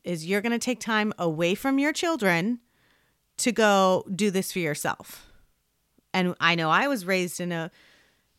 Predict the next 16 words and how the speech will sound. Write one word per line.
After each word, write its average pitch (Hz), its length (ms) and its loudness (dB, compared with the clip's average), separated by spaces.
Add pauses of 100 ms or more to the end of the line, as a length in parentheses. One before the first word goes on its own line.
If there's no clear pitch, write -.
(100)
in 185 120 -2
a 160 120 -4
space - 680 -4
where 170 300 2
it 147 80 -6
was 175 160 -8
like, 165 240 -4
"No, 180 380 2
you 190 260 -4
have 196 200 -4
to 180 100 -8
do 165 160 -4
everything 196 500 0
for - 160 -14
your 143 140 -4
children. 117 460 -8